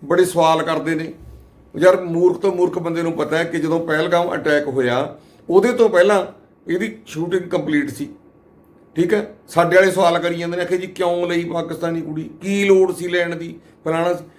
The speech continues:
ਉਹ ਜਦੋਂ ਭਾਈ ਸਾਰੇ ਲੈ ਰਹੇ ਸੀ, ਸਾਰੇ ਕਰ ਰਹੇ ਸੀ ਕੰਮ, ਤਾਂ ਉਹਦਾ ਪ੍ਰੋਡਿਊਸਰ ਨੇ ਦੇਖਣਾ ਹੁੰਦਾ ਹੈ ਕਿ ਕਿਹੜੇ ਕਲਾਕਾਰ ਨੂੰ ਲੈਣਾ ਹੈ। ਉਹ ਦਲਜੀਤ ਨੇ ਥੋੜ੍ਹਾ ਲਈ ਸੀ, ਉਹ ਤਾਂ ਅਗਲੇ ਨੇ ਲਈ, ਜਿਹਨੇ ਲਈ, ਜਿਹਨੂੰ ਠੀਕ ਲੱਗੀ, ਜਿਹੜਾ ਕਲਾਕਾਰ ਠੀਕ ਲੱਗਦਾ, ਉਹਨੂੰ ਅਗਲਾ ਲੈ ਲੈਂਦਾ ਆਪਣੀ ਫਿਲਮ 'ਚ।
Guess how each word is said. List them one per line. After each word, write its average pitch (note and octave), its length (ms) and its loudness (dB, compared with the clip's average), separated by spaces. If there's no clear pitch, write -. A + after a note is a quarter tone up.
ਉਹ - 80 -4
ਜਦੋਂ A3 180 6
ਭਾਈ A#3+ 200 4
ਸਾਰੇ F#3 420 2
ਲੈ G#3+ 220 2
ਰਹੇ F#3+ 160 4
ਸੀ, F3+ 200 -4
ਸਾਰੇ G3 320 2
ਕਰ F#3+ 220 -2
ਰਹੇ F3 180 0
ਸੀ E3+ 140 -6
ਕੰਮ, D#3+ 480 -2
ਤਾਂ F3+ 220 4
ਉਹਦਾ G3+ 260 -2
ਪ੍ਰੋਡਿਊਸਰ F#3 380 0
ਨੇ G3+ 120 2
ਦੇਖਣਾ D3 300 0
ਹੁੰਦਾ D3 220 0
ਹੈ D3 40 -2
ਕਿ D#3+ 140 -4
ਕਿਹੜੇ F3+ 200 2
ਕਲਾਕਾਰ E3+ 400 0
ਨੂੰ D#3 140 -4
ਲੈਣਾ D3+ 180 -4
ਹੈ। D3 120 -8
ਉਹ D3+ 60 -12
ਦਲਜੀਤ D#3 360 0
ਨੇ G3 100 0
ਥੋੜ੍ਹਾ G3 240 0
ਲਈ A#3+ 160 -2
ਸੀ, G#3 200 -10
ਉਹ F3+ 100 -2
ਤਾਂ A#3 120 2
ਅਗਲੇ G#3+ 200 4
ਨੇ G#3+ 100 2
ਲਈ, F#3 200 2
ਜਿਹਨੇ G#3 260 0
ਲਈ, G3+ 260 2
ਜਿਹਨੂੰ F3+ 280 -4
ਠੀਕ E3 240 -4
ਲੱਗੀ, F3 220 -4
ਜਿਹੜਾ G3 380 0
ਕਲਾਕਾਰ F3 320 2
ਠੀਕ E3+ 260 -4
ਲੱਗਦਾ, F3+ 240 0
ਉਹਨੂੰ G#3 180 0
ਅਗਲਾ G3+ 180 4
ਲੈ A3 180 4
ਲੈਂਦਾ A#3+ 220 0
ਆਪਣੀ A3+ 180 -4
ਫਿਲਮ A#3 240 2
'ਚ। A3 80 -6